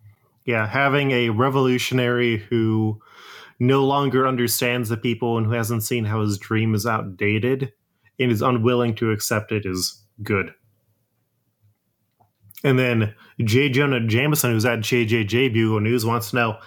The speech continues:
"How can a simple man like myself discuss to legitimate damage the mutant?" Wait. "How can a simple newsman like myself discuss the legitimate damage the mutant race causes without coming off like I am bigoted?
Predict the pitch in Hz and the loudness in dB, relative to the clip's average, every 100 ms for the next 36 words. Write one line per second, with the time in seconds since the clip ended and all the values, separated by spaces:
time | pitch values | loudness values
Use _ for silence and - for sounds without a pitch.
0 | - - 220 175 185 156 180 160 160 151 | -12 -2 -2 0 0 2 2 2 2 2
1 | 143 139 127 123 190 113 - 117 - 139 | 0 0 -2 0 0 -2 -8 -8 -6 -6
2 | - - 135 120 113 107 - - 127 117 | -6 -4 -2 -2 -2 -6 -12 -12 -8 -2
3 | 139 139 123 113 135 131 117 107 117 113 | 0 0 -2 -2 -2 -2 -4 -6 -4 -2
4 | 127 156 - _ _ _ _ _ _ _ | -2 -2 -12 _ _ _ _ _ _ _
5 | _ _ _ _ - 104 - _ - - | _ _ _ _ -10 -10 -12 _ -20 -20
6 | - _ - 196 185 131 147 165 131 135 | -20 _ -2 0 0 -2 0 0 2 2
7 | 196 117 117 123 117 117 113 214 - 107 | 2 0 0 -2 -2 -2 0 -2 -2 -6
8 | - 151 - 113 113 113 151 139 113 156 | -4 -2 0 0 0 0 0 0 2 0
9 | 135 107 123 147 131 135 - - 214 156 | 0 0 0 0 2 0 -2 0 2 2
10 | 151 143 143 147 - 165 143 160 143 139 | 0 2 2 0 -2 -2 2 0 0 -2
11 | - 147 143 113 143 117 98 90 | 0 0 0 0 -2 -2 -4 -6